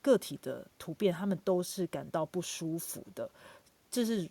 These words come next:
这是很明显一件事情吼，个体的突变对于集体是不舒服的，因为他就是那个不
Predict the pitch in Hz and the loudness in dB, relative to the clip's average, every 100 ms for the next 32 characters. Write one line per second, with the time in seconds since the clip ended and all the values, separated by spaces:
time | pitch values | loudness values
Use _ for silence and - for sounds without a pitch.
0 | - 214 214 196 175 156 160 170 147 165 | -4 -2 2 0 0 -4 -4 -4 -4 -2
1 | 165 170 151 139 147 - - - 339 185 | -2 -4 -6 -8 -8 -10 -2 2 2 2
2 | 156 151 - 156 202 180 190 160 - 165 | -4 -6 -6 0 0 4 2 2 -2 -6
3 | - 135 175 170 - 165 - - 156 202 | -6 -6 -4 -6 -4 -6 -6 -6 2 2
4 | 220 - - - _ - 214 202 214 180 | 4 0 -4 -20 _ -2 0 2 2 0
5 | 190 185 170 147 - | 2 0 0 -4 -2